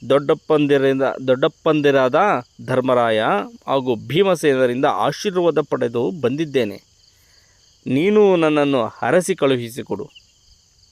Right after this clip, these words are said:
ಸುಭದ್ರೆ ದಿಗ್ಭ್ರಾಂತಳಾಗಿ, "ಇದೇನು ಕಂದ? ನೀನು ಯುದ್ಧರಂಗಕ್ಕೆ ಹೋಗುವೆಯಾ? ಅಲ್ಲಿ ಚಕ್ರವ್ಯೂಹವನ್ನು ಭೇದಿಸುವೆಯಾ?"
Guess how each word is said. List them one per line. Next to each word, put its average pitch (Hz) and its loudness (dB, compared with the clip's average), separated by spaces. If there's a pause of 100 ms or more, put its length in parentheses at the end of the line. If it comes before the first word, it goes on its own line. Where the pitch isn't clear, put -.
(240)
ಸುಭದ್ರೆ 107 -6 (180)
ದಿಗ್ಭ್ರಾಂತಳಾಗಿ, 117 -4 (460)
"ಇದೇನು 131 -2
ಕಂದ? 117 -4 (1200)
ನೀನು 170 2
ಯುದ್ಧರಂಗಕ್ಕೆ 185 0
ಹೋಗುವೆಯಾ? 139 -2 (720)
ಅಲ್ಲಿ 170 0
ಚಕ್ರವ್ಯೂಹವನ್ನು 175 0
ಭೇದಿಸುವೆಯಾ?" 135 -2